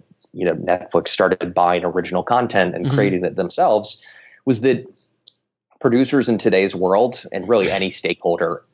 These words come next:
Speaker 1: you have to be able to see the movie poster in your head from the earliest stages of the script.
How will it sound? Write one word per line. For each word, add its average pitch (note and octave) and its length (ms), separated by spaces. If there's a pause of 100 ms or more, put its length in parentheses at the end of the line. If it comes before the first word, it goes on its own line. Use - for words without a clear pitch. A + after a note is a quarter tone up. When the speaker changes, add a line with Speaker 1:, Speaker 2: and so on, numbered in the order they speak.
(500)
Speaker 1:
you A2 200
have C#3 120
to - 80
be A2+ 120
able G2+ 180
to F#2 80
see F#2+ 580 (100)
the F2 160
movie E2+ 300
poster A#2 560
in F#2 180
your E2 180
head E2+ 400 (180)
from G2+ 180
the F#2 240 (260)
earliest F2+ 380
stages F2 360
of F2+ 100
the - 80
script. - 520